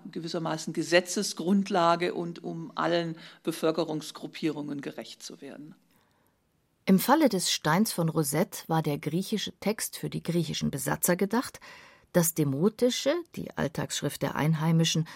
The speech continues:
Speaker 2: für die ägyptisch sprechenden Beamten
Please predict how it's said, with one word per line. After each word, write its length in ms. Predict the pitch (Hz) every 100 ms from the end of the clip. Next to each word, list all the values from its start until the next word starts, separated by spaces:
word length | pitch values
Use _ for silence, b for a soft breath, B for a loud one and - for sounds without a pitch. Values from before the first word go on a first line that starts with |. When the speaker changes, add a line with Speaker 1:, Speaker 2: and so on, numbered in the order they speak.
| B B
Speaker 2:
für 180 | - 170
die 180 | - -
ägyptisch 480 | - 190 - 160 -
sprechenden 580 | - 151 151 139 143
Beamten 600 | 139 - 170 226 - 247